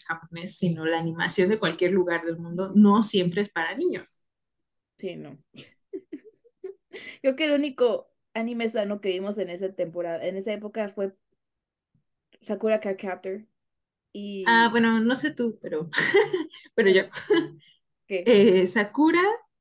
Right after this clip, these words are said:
Speaker 1: Mi Hermosa Bank.
Speaker 2: ¿Cuál es esa?
Speaker 1: Eh, Mi Hermosa Bank era de un como,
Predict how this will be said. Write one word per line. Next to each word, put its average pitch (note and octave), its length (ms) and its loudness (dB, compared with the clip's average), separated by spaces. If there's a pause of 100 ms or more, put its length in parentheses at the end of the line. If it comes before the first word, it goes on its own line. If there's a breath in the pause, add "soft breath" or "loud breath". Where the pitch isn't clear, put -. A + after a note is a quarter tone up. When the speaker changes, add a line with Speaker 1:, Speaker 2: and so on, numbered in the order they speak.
(180)
Speaker 1:
Mi A3+ 220 2
Hermosa B3 420 0
Bank. A3+ 420 -4 (640)
Speaker 2:
¿Cuál A#3+ 160 -2
es C4+ 80 0
esa? A3+ 220 -2
Speaker 1:
Eh, F#3 720 0 (880)
Mi C4+ 140 -2
Hermosa E4+ 300 -2
Bank C4 240 -2
era D4+ 220 -2
de D4 200 -4
un A#3 260 -6
como, F3+ 840 -6